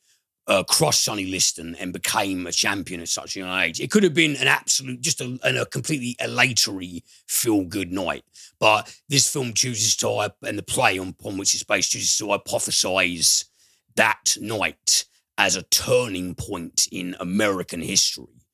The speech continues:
with regards to civil rights and intersectionality and the way forwards in, I sp-, yeah, I suppose, like, you know, in terms of culture war, but in terms of human and civil rights.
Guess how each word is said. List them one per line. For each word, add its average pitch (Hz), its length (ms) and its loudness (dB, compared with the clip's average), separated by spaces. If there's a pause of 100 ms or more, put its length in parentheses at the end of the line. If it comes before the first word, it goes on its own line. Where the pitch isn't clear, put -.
(240)
with 87 160 -6
regards 92 460 4
to 87 80 0
civil 87 420 0
rights - 840 0
and 87 140 -2
intersectionality 85 1300 -2
and 80 500 -4 (340)
the 92 80 -6
way 95 280 6
forwards 85 680 0
in, 85 380 -6
I 90 120 -2
sp-, - 160 -4
yeah, 120 280 -4
I - 20 0
suppose, 113 300 -4
like, 98 160 -6
you 101 60 -6
know, 90 120 -2
in 87 80 -4
terms 120 240 0
of 98 100 -8
culture - 420 0
war, 90 200 -6
but 92 120 -8
in 95 80 -6
terms 101 340 -2
of 85 100 -4
human 104 340 -4
and 87 140 0
civil 87 340 0
rights. - 600 0